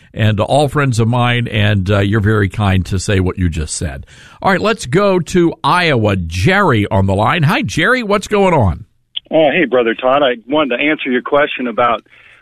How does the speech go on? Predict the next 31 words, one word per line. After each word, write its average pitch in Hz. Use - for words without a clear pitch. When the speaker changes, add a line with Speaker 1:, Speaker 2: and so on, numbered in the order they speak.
Speaker 2:
whether 139
my 120
opinion 131
changed 127
about 113
the 113
G 131
O 117
P 143
on 107
January 131
sixth. 120
But 123
first, 185
I 135
wanted 127
to -
say 143
I 123
loved 131
Miss 127
Angie, 135
and 123
that 135
was 135
a 110
good 123
call. 92
And, 104
uh, 98
her 143